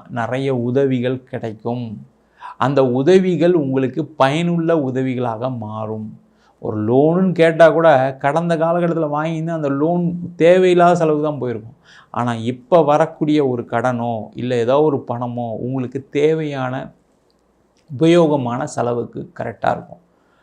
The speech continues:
நிறைய தொழில்ல வளர்ச்சியை கொடுக்கக்கூடிய ஒரு பயிற்சியா இருக்க போகுது. தொழில்ல வாய்ப்புகளை கொடுக்கக்கூடிய ஒரு பயிற்சியா இருக்க போகுது. வராத பணம், கும்பராசி என்பவர்களுக்கு என்னன்னா, வர வேண்டிய பணம் ஊர் சுத்தி இருக்கும். "அது வந்தாவே என் பிரச்சனை தீர்ந்துரும் சார்,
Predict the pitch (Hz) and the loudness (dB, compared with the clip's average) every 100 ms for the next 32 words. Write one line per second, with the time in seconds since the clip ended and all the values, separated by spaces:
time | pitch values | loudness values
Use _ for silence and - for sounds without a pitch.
0 | _ _ - 113 120 147 180 190 190 147 | _ _ -12 -6 -2 0 0 -2 2 4
1 | 165 151 139 113 127 165 175 - 185 175 | 6 4 2 4 4 6 2 -4 -2 0
2 | 165 170 135 135 135 127 117 127 139 - | 0 -4 -6 -4 -8 -6 -6 -4 -4 -4
3 | 117 113 98 123 110 110 117 117 117 - | -6 -6 -8 -4 -4 -4 -12 -10 -10 -10
4 | - - 147 180 190 151 143 107 120 139 | -10 -2 2 2 2 2 -2 -2 0 2
5 | 180 180 180 175 165 165 131 123 113 117 | 0 -2 0 2 2 0 -4 -6 -8 -8
6 | 110 107 110 113 110 104 113 110 - 110 | -8 -8 -8 -8 -8 -6 -6 -6 -10 -16
7 | 113 127 - _ _ _ - 104 113 135 | -16 -16 -20 _ _ _ -10 0 2 4
8 | 165 175 180 185 180 175 139 - - _ | 4 4 4 2 2 2 0 -2 -10 _
9 | _ _ _ 127 104 - 127 151 170 160 | _ _ _ -20 -16 -8 -4 2 6 6
10 | 156 - 147 143 139 131 135 156 151 127 | 4 0 -4 -2 -2 -2 -4 -6 -6 -6
11 | 123 117 110 143 160 165 156 135 139 151 | -8 -8 -6 -4 -4 -2 -2 -2 -2 -4
12 | 135 135 143 - 131 156 131 - - _ | -2 -2 -4 -8 -6 -4 -4 -8 -20 _
13 | _ _ _ _ _ _ - - 104 107 | _ _ _ _ _ _ -6 -2 -2 -2
14 | 110 131 160 160 160 180 135 143 143 151 | -2 0 4 6 6 2 0 -2 -2 -4
15 | 127 147 147 135 127 120 127 | -4 -4 -4 -2 -2 -2 -6